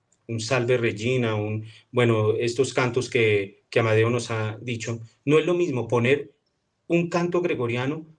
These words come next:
a poner reggaetón. Y aquí viene algo que estoy seguro que surgirá. Padre, entonces, ¿toda música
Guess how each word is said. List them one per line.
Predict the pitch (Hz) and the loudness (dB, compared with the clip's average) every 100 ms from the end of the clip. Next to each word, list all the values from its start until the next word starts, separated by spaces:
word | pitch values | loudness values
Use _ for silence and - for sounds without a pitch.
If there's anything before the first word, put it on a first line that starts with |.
| _ | _
a | 127 123 | -8 0
poner | 123 120 139 | 0 2 0
reggaetón. | 139 147 113 - 120 - _ - - - - - - | 0 -2 -2 -2 -4 -6 _ -20 -20 -20 -20 -10 2
Y | 139 | 2
aquí | 131 170 185 180 147 | 2 0 -2 -2 0
viene | 151 156 160 160 - | 2 4 2 -2 -4
algo | 135 143 147 - | 0 2 2 2
que | 127 | 0
estoy | - 127 | 2 -2
seguro | - 147 156 190 180 | 2 0 4 4 2
que | 180 135 113 104 - | 2 0 0 -4 -10
surgirá. | - - - - 127 127 120 117 113 - - _ _ _ - | -14 -14 -8 -4 -2 -2 -2 -2 -4 -16 -20 _ _ _ 0
Padre, | 175 190 175 | 2 2 0
entonces, | 151 175 180 180 202 202 - - _ | 0 2 2 2 2 2 -4 -20 _
¿toda | 185 196 196 | 2 2 2
música | 202 196 190 196 190 180 180 | 0 -2 -4 -4 0 0 -2